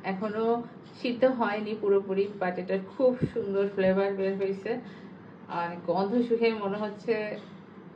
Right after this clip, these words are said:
এটা খাওয়া যেতে পারে, ভালো লাগতে পারে। দেখা যাক কি হয়, আরো সময় লাগবে, মাঝখানে একটুখানি দেখাই দিলাম।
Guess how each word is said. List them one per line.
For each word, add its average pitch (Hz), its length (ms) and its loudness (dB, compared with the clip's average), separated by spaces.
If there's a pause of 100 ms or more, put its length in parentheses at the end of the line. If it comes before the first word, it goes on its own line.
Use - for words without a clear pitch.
(140)
এটা 185 120 -2 (100)
খাওয়া 190 180 0 (100)
যেতে 196 220 0
পারে, 170 140 0 (140)
ভালো 185 160 2 (100)
লাগতে 185 300 -4
পারে। 160 180 -2 (680)
দেখা 196 320 0
যাক 196 140 0 (120)
কি 190 100 -6 (120)
হয়, 185 200 2 (1160)
আরো 185 140 -2 (100)
সময় 180 300 0
লাগবে, 180 260 -4 (460)
মাঝখানে - 440 -6
একটুখানি 185 360 -2 (100)
দেখাই 175 380 -2
দিলাম। 190 240 -2